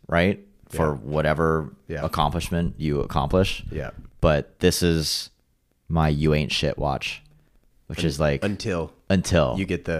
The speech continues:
Speaker 2: attaboy
Speaker 1: right. This
Speaker 2: watch.
Speaker 1: is the reminder. You're like, "You ain't
Speaker 2: I,
Speaker 1: shit
Speaker 2: um,
Speaker 1: until you have this," kind of thing. So
Speaker 2: I can't tell you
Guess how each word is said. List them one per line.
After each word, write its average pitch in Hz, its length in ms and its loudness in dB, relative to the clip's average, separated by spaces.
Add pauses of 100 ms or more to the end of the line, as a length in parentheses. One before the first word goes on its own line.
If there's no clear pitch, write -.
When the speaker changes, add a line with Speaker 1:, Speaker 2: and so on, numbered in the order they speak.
Speaker 2:
attaboy 85 180 -6
Speaker 1:
right. 78 220 4
This 82 120 2
Speaker 2:
watch. 80 80 0
Speaker 1:
is 82 60 -4
the 87 80 6
reminder. 71 420 2
You're 71 160 -2
like, 69 320 -2
"You 80 140 2
ain't 113 160 4
Speaker 2:
I, - 20 2
Speaker 1:
shit 92 320 4
Speaker 2:
um, - 120 -12 (240)
Speaker 1:
until 78 200 0
you 71 120 2
have 64 180 0
this," 58 360 -6
kind - 180 -8
of - 80 -10
thing. - 180 -6
So - 300 -10 (1300)
Speaker 2:
I 117 120 2
can't 113 420 -2
tell 104 280 0
you 90 540 -2